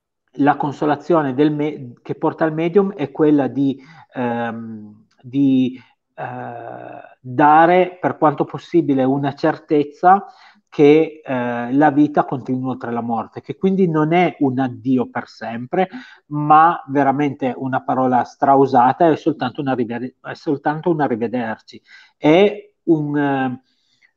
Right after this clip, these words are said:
un veramente andare oltre. Il, il contatto medianico serve, la canalizzazione medianica serve n-,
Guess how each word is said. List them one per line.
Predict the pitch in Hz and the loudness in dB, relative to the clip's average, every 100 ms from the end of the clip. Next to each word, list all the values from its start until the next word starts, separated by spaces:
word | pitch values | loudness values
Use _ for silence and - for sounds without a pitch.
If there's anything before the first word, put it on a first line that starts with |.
| _ - _ - _ _ _ _ _ _ _ - | _ -20 _ -20 _ _ _ _ _ _ _ -2
un | 175 160 151 147 143 143 | -2 -2 -8 -10 -12 -6
veramente | 147 170 170 180 190 214 208 208 - - _ _ | 2 2 2 0 0 2 0 -2 -18 -20 _ _
andare | - 165 165 156 165 170 185 202 196 - _ _ _ _ _ _ _ _ _ - | 0 0 0 2 4 6 4 2 -2 -8 _ _ _ _ _ _ _ _ _ -4
oltre. | 156 131 120 - 113 - _ _ _ - _ _ - - | 0 0 -4 -12 -12 -14 _ _ _ -20 _ _ -10 2
Il, | 156 160 160 160 151 - | 6 6 6 2 -2 -6
il | 180 170 | -2 0
contatto | 185 165 185 185 | 0 -2 -4 -4
medianico | 170 156 170 180 202 208 202 202 196 - _ _ | -4 0 2 2 0 0 2 2 -2 -12 _ _
serve, | - - - 139 151 156 170 185 135 - | -20 -14 -4 0 0 0 0 -2 -2 -8
la | 135 | -8
canalizzazione | - 143 143 143 139 143 156 | -6 -4 -2 -2 -4 -4 -4
medianica | 147 139 151 170 170 | -2 -2 -2 -2 -6
serve | 160 - 139 151 156 175 - - - _ - | -8 -6 -2 -2 0 -2 -4 -20 -20 _ -12
n-, | 143 | -10